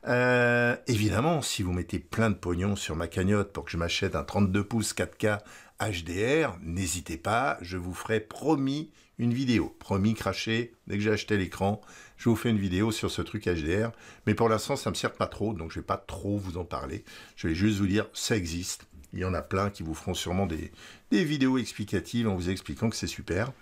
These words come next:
Mais moi, pour l'instant, je vois pas trop l'intérêt de la chose.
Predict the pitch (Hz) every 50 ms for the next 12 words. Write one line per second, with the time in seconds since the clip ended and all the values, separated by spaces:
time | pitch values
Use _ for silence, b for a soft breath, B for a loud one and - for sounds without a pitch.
0 | B B B B B B B B - 82 92 95 90 101 107 107 - 98 90 82
1 | 82 - - 117 117 98 92 76 76 73 - 82 - - - 107 101 87 80 -
2 | - 92 92 80 69 - - - - - -